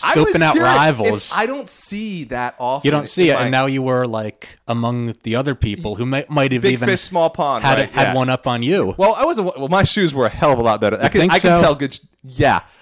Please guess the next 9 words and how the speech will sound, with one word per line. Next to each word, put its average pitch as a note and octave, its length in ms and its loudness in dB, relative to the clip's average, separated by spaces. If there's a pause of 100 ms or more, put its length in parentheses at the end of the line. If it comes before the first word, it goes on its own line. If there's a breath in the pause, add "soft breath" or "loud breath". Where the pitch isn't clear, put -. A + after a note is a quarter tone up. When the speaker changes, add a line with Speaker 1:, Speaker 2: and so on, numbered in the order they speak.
(200 soft breath)
Speaker 2:
All A2 180 0
right. F3 240 2
Speaker 1:
Yeah. G2+ 280 2 (100)
Speaker 2:
All B2 100 2
right. E3 160 4
Speaker 1:
Their D3+ 100 4
suits F3 400 0
were G#3+ 100 0
better. G3 440 0